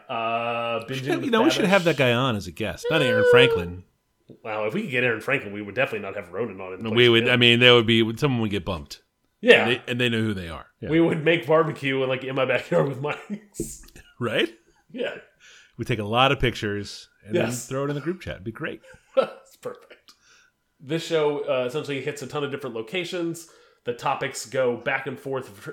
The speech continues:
Speaker 1: pretty fluidly between essentially the craft of acting and movie making and, and directing, back into the craft of, of cooking and how those two things connect. Um, it is a fun background show, and that's how I treat it. I've watched, uh, both seasons.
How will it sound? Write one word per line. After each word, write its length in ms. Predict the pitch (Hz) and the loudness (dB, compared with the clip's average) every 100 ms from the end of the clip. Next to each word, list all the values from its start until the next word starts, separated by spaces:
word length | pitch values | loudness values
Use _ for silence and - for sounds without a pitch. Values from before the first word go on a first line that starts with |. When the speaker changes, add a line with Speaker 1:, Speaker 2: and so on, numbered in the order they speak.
| - - | -16 -8
Speaker 1:
pretty 180 | 180 165 | -6 -6
fluidly 560 | - 139 151 151 156 | -4 -2 0 0 -2
between 480 | 135 - 139 127 123 | -4 -6 -6 -4 -4
essentially 320 | 117 135 127 | -4 -6 -8
the 80 | 110 | -10
craft 380 | - 135 131 135 | -2 -2 -2 -4
of 100 | 120 | -4
acting 400 | 120 - 127 120 | -6 -4 -6 -4
and 140 | 110 | -6
movie 220 | 107 120 120 | -6 -4 -2
making 420 | 123 120 123 113 | -2 -4 -6 -6
and, 280 | 104 98 - _ _ | -6 -10 -14 _ _
and 180 | 110 101 | -10 -8
directing, 640 | 101 120 - 131 131 131 _ _ _ - | -6 -6 -4 -4 -4 -10 _ _ _ -4
back 220 | 113 - | -4 -4
into 220 | 120 123 | -8 -8
the 80 | 113 | -8
craft 420 | - 120 120 - | -4 -4 -4 -4
of, 180 | 107 90 - | -6 -8 -18
of 160 | 104 - | -18 -10
cooking 460 | - 160 165 143 | -6 -4 -6 -6
and 100 | 113 | -8
how 140 | 113 110 | -8 -6
those 180 | 113 110 | -6 -6
two 160 | 127 | -10
things 260 | 113 104 - | -10 -10 -12
connect. 560 | - 92 143 - - - _ _ _ - | -12 -6 -6 -6 -18 -20 _ _ _ -6
Um, 600 | 123 131 131 131 127 123 - | -2 -2 -2 -2 -4 -8 -6
it 120 | 151 | -4
is 100 | 135 | -2
a 80 | 123 | -6
fun 560 | - 147 143 143 139 120 | -4 -2 -2 -2 -6 -6
background 480 | 113 - 110 92 87 | -6 -6 -10 -12 -12
show, 300 | 104 92 123 _ _ | -12 -12 -16 _ _
and 100 | 113 | -6
that's 180 | 117 120 | -4 -2
how 140 | 123 113 | -2 -2
I 60 | |
treat 240 | 107 107 92 | -4 -8 -10
it. 140 | 92 _ 123 | -12 _ -10
I've 160 | 107 | -6
watched, 500 | 107 110 - - - | -4 -6 -8 -18 -12
uh, 440 | 117 107 107 104 101 | -8 -6 -4 -4 -2
both 160 | 120 120 | -2 -2
seasons. 600 | 127 110 120 120 - | -8 -8 -10 -12 -16